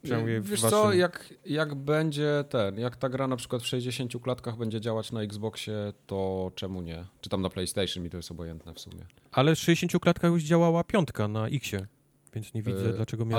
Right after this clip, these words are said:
Speaker 2: ale jak
Speaker 1: nie działać.
Speaker 2: wychodziła, jak wychodziła piątka, to nie było jej w sześćdziesięciu klatkach, ona później chyba dostała.
Speaker 1: Jak wychodziła piątka, to chyba nie było Xa jeszcze.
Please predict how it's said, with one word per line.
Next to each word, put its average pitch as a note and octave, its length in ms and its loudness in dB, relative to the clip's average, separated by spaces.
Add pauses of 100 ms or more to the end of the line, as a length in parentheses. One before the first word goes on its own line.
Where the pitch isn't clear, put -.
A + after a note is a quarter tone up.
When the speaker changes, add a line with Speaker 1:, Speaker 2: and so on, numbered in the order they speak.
Speaker 2:
ale A#2+ 80 8
jak B2 80 6
Speaker 1:
nie A#2+ 60 2
działać. G#2+ 140 4
Speaker 2:
wychodziła, B2+ 340 4 (180)
jak A#2+ 160 -2
wychodziła A#2+ 360 0
piątka, B2 640 -2
to A#2+ 160 0
nie A2+ 140 -2
było F#2+ 280 -2
jej F2 100 -6
w - 40 -12
sześćdziesięciu F2+ 500 -10
klatkach, G2 340 -6
ona F#2+ 140 -4
później F2+ 320 -8
chyba F2+ 180 -10
dostała. F2 420 -10
Speaker 1:
Jak G2+ 120 0
wychodziła A#2 360 6
piątka, C3+ 320 2
to C3+ 80 4
chyba A#2 140 4
nie A#2 120 2
było A2+ 220 4
Xa A2 300 -2
jeszcze. G2+ 320 -10